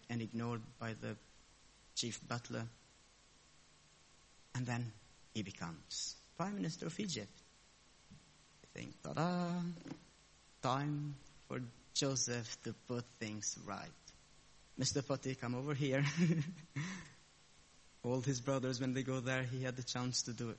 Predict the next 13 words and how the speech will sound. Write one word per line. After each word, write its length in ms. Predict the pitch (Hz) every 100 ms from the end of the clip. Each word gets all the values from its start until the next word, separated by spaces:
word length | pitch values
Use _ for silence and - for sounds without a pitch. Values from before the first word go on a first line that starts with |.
| -
anything 280 | 123 131 123
he 100 | 120
wanted, 360 | 110 120 127 120
really. 320 | 127 123 113 - - - - - - - - - - - - - -
But 100 | 139
he 60 | 156
didn't, 420 | 185 170 151 127
he 60 | 151
didn't 240 | 160 156
do 120 | 147 -
any 180 | 156 175
of 120 | 165
that. 200 | 143 113